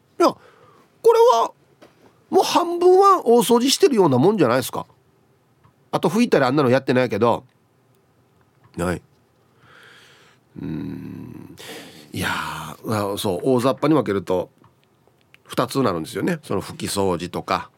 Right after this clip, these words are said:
そういうのと、物、あと整理して捨てる。捨てるのがなかなかやっさや、もう、もう、もう全部捨てたいんですけどね。なんか、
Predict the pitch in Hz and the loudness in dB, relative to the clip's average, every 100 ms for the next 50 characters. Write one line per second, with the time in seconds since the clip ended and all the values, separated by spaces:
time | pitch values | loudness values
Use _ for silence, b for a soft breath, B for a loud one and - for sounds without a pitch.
0 | _ _ - _ _ _ _ - - 104 | _ _ -20 _ _ _ _ -14 -4 0
1 | 101 98 - 175 113 _ _ _ _ 110 | 0 -2 0 0 0 _ _ _ _ 0
2 | 139 143 139 - 127 110 101 110 101 95 | 2 2 0 -2 -2 -2 -2 -2 0 -2
3 | - 123 110 107 104 - - - 127 82 | -4 0 0 0 -4 -6 -6 -2 -4 -4
4 | - _ B B B B B B B B | -14 _ B B B B B B B B
5 | B B B - - - 113 107 101 98 | B B B -6 -6 -2 0 0 -2 -2
6 | 95 95 95 - - 110 98 - 113 107 | -2 -2 -4 -6 -4 -2 -2 -2 -2 -2
7 | - - - - - 110 107 110 110 110 | -2 -2 -4 -6 -4 -4 -4 -6 -8 -8
8 | 120 139 147 147 147 143 95 123 73 98 | -6 -4 -4 -4 -4 -6 -6 -6 -4 -2
9 | 233 165 - 370 381 311 - 117 110 143 | 0 0 -2 0 0 0 0 0 2 2
10 | 180 180 139 123 120 113 101 | 2 2 0 0 0 0 0